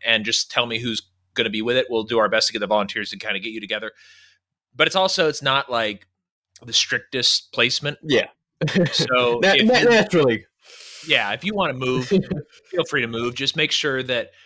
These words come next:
Speaker 1: I guess the, the biggest thing to know is the reason we're trying to spread everybody out this year is,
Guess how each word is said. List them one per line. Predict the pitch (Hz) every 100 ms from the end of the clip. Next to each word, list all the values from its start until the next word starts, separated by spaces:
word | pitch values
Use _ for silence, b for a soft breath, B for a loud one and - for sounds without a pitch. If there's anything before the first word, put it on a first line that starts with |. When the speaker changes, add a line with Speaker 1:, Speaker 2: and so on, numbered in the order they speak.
| b -
Speaker 1:
I | 143
guess | 143 143
the, |
the | 123 139
biggest | 135 143 147
thing | 147 131
to | 117
know | 117 113
is | 110 104 - - b b b b b b _
the | 135
reason | 165 196 185
we're | 147
trying | 151 139
to | 127
spread | - 131
everybody | 127 120 110
out | 110 110 113
this | 117 -
year | 117 110
is, | 85 110 104 98 -